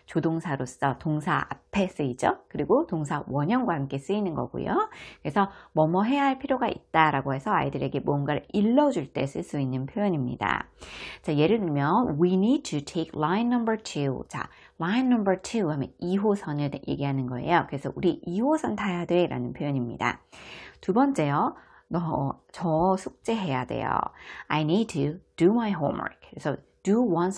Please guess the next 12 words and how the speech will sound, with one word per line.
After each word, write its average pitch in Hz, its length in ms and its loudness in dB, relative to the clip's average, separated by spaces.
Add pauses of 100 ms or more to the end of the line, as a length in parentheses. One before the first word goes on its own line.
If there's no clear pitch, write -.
(120)
homework는 160 720 0
붙여서 - 460 -4
항상 214 340 -4
쓰는 185 260 -2
표현입니다. 127 480 -4
숙제하다라는 135 1080 -4
표현이고요. 131 480 -6 (840)
자, - 160 -2
"우리 208 180 -2
천천히 440 460 0
걸어야 135 380 2
돼." 123 420 -4